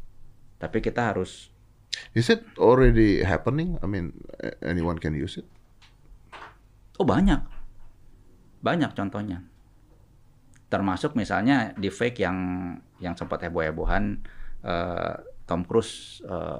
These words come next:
Speaker 1: mau jadi ikut nyapres di Amerika gitu.
Speaker 2: Iya, iya, gua pernah lihat.
Speaker 1: Iya, itu. Dan, eh, teknologi deepfake yang sekarang bahkan, eh, sampai si orangnya sendiri waktu diputerin videonya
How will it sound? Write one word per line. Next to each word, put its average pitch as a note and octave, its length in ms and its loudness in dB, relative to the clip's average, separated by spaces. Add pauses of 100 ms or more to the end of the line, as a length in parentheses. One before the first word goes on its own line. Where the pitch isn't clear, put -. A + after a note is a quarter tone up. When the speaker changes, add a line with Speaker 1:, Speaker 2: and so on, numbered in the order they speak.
Speaker 1:
mau E2+ 160 -6
jadi E2 480 -4
ikut - 240 -8
nyapres E2+ 400 -6
di D#2 80 -8
Amerika D2 640 -8
gitu. - 180 -18
Speaker 2:
Iya, G#2 160 2
iya, D2 140 2
gua D2 160 -4
pernah D2+ 180 -8
lihat. D2 200 -6
Speaker 1:
Iya, E2 340 8
itu. - 200 4 (1120)
Dan, G#2+ 500 0 (420)
eh, A2 540 4
teknologi A#2 460 2
deepfake A#2+ 340 0
yang A#2 120 0
sekarang B2+ 400 0
bahkan, G3 580 0 (200)
eh, A2 640 -2
sampai B2 680 -4
si - 220 2
orangnya D3+ 420 4
sendiri D#3+ 500 4 (440)
waktu C#3+ 380 2
diputerin C#3 580 2 (340)
videonya D3 640 2